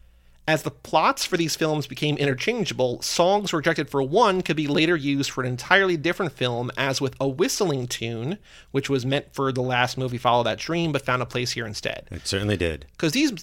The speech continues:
Speaker 1: these songs are not musical in that they're propelling the plot. They're just Elvis singing a song.
Speaker 2: Exactly. Like, I was hoping them to be like, you know, West Side Story. Like, you know, we're actually,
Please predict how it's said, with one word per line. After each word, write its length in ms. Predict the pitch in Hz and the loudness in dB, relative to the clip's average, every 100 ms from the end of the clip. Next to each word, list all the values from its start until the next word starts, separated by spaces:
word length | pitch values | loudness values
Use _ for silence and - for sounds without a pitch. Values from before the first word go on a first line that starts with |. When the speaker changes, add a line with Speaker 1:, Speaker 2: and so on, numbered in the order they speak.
| - | -8
Speaker 1:
these 160 | 214 202 | -4 -2
songs 380 | 233 262 269 202 | 0 2 0 -2
are 140 | 180 | -2
not 320 | 165 156 160 | 0 2 0
musical 540 | 151 156 139 147 135 131 | 0 0 0 0 -2 -2
in 180 | 135 | -2
that 160 | 139 127 | -2 -2
they're 80 | 127 | -4
propelling 480 | 131 123 139 135 127 | -4 -4 -2 -2 -2
the 80 | |
plot. 480 | 113 - 139 110 - | -6 0 2 2 -2
They're 120 | 131 | -4
just 280 | 127 139 - | -2 -2 -2
Elvis 260 | 123 131 131 | 0 2 2
singing 400 | - 127 123 123 | 2 0 -2 -2
a 40 | |
song. 400 | - 113 110 - | -2 -4 -6 -6
Speaker 2:
Exactly. 640 | 147 113 131 147 156 139 113 | -4 2 4 6 4 4 4
Like, 160 | 104 - | 4 4
I 140 | 120 | 2
was 160 | 156 - | 2 2
hoping 340 | 143 127 113 | 2 2 2
them 240 | 104 101 87 | 2 2 0
to 100 | 107 | -2
be 320 | 101 98 98 | 0 0 0
like, 460 | 95 90 87 78 - | 2 2 0 -4 -6
you 80 | 98 | -4
know, 100 | 80 | -2
West 220 | 87 87 | -2 -2
Side 220 | 95 90 | -2 -2
Story. 400 | - - 190 104 | -4 0 2 2
Like, 240 | 90 82 - | 0 -2 -4
you 80 | |
know, 100 | 90 | -6
we're 100 | 82 | -2
actually, 600 | 92 92 - 90 87 82 | 0 0 -2 -4 -6 -8